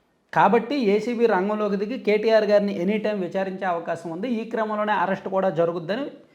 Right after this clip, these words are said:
బాగా వాయిస్ వస్తుంది. అసలు ఏం జరిగింది? ఈ ఫార్ములా ఈ రేస్ ఏమిటి? దీనిలో స్కామ్ ఎందుకు జరిగిందని ఆరోపణలు వస్తున్నాయి. దీనిలో కేటీఆర్ గారి పాత్ర ఏమిటి? ఆయన వాదన ఏమిటి?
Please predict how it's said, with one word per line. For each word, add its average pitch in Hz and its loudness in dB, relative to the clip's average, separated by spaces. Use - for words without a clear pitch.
బాగా 185 2
వాయిస్ 160 -2
వస్తుంది. 131 -14
అసలు 202 2
ఏం 247 8
జరిగింది? 185 2
ఈ 131 -12
ఫార్ములా 202 2
ఈ 196 -2
రేస్ 196 -2
ఏమిటి? 190 0
దీనిలో 202 2
స్కామ్ 214 2
ఎందుకు 208 2
జరిగిందని 196 2
ఆరోపణలు 175 2
వస్తున్నాయి. 143 -4
దీనిలో 208 2
కేటీఆర్ 214 4
గారి 196 2
పాత్ర 185 -2
ఏమిటి? 185 -2
ఆయన 190 0
వాదన 185 0
ఏమిటి? 180 -4